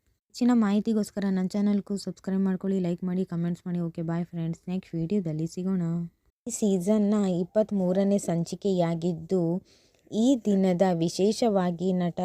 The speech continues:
ಶಿವರಾಜ್ ಕುಮಾರ್ ಅವರಿಗೆ ಭಾವನಾತ್ಮಕ ವಿಡಿಯೋ ಗೌರವವನ್ನು ಅರ್ಪಿಸಲಾಗಿತ್ತು.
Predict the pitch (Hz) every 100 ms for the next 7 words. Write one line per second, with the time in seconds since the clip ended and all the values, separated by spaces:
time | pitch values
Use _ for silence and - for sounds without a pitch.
0 | 185 - 170 170 190 - 185 175 170 208
1 | - 170 165 165 165 175 175 185 - -
2 | - - 180 190 233 254 208 185 185 175
3 | 180 175 165 175 170 180 196 170 170 175
4 | 196 208 190 170 180 185 240 226 170 -
5 | 160 151 151 143 - 170